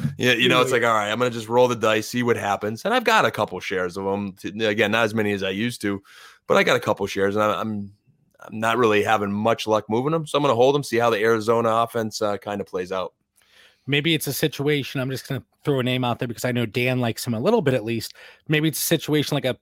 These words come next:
Speaker 3: third and Ramondre Stevenson or something. So, you know, it, it all depends on the, the manager and how they view that player.
Speaker 1: Are they
Speaker 3: But
Speaker 1: the
Speaker 3: I,
Speaker 1: same
Speaker 3: it
Speaker 1: age, though?
Speaker 3: Ramondre
Speaker 2: Yeah.
Speaker 3: Stevenson's going on forty-eight years old, I think.
Speaker 1: Right.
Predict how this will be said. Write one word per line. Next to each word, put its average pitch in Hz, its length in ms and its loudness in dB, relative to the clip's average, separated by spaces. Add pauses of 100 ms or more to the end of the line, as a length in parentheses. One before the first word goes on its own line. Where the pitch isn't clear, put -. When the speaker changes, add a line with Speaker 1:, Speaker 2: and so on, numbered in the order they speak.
Speaker 3:
third 160 500 4
and 143 120 2
Ramondre 131 600 0
Stevenson 104 640 -6
or 87 100 -12
something. 87 520 -16 (600)
So, 156 240 2 (160)
you 151 80 -6
know, 120 240 -2 (320)
it, 151 180 -2
it 160 140 0
all 160 120 6
depends 147 360 2
on 131 120 -2
the, 123 160 0
the 113 100 -4
manager 117 480 -4
and 107 80 -8
how 117 160 -4
they 113 120 -2
view 107 180 -6
that 95 200 -6
player. 104 440 -6 (320)
Speaker 1:
Are 151 80 -6
they - 20 -6
Speaker 3:
But 151 100 2
Speaker 1:
the 143 60 6
Speaker 3:
I, - 40 4
Speaker 1:
same 147 260 2
Speaker 3:
it 120 40 -2
Speaker 1:
age, 139 200 -4
though? 240 240 2 (1000)
Speaker 3:
Ramondre 135 380 4
Speaker 2:
Yeah. 143 60 0
Speaker 3:
Stevenson's 143 580 -2
going 135 220 2
on 120 80 -2
forty-eight 120 520 -6
years 107 260 -6
old, 101 160 -6
I 90 100 -4
think. 143 180 -6
Speaker 1:
Right. - 140 -8